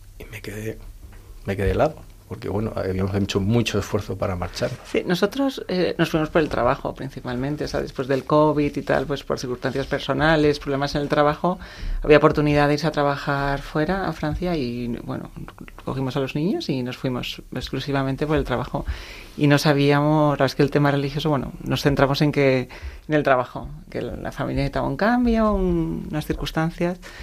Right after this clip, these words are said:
Speaker 2: y nos fuimos, y nos fuimos sin saber, o sea, sin saber que había nada allí. Co-, caímos en un, en el sur de Francia y, bueno,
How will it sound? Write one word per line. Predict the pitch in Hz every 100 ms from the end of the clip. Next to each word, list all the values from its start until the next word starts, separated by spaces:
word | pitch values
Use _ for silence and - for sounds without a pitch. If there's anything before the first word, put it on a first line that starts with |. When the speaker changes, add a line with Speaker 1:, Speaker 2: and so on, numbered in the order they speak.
| - - -
Speaker 2:
y | 139
nos | 131
fuimos, | - 135 135 165
y |
nos | 139
fuimos | 143 135
sin | 180 160
saber, | 156 147 156 180 - - - - -
o |
sea, | - 139 127 113
sin | 147 139
saber | 135 131
que | 151
había | 143 147
nada | 131 123
allí. | 139 247
Co-, | - 131 - - - -
caímos | 143 147 151 175
en | 156
un, | 151 151 147 151
en | 147
el |
sur | 147 160
de | 156
Francia | - 190 240 277 349 - - - - - - - - - -
y, | - 170 160 156 151 147 143 135
bueno, | 139 143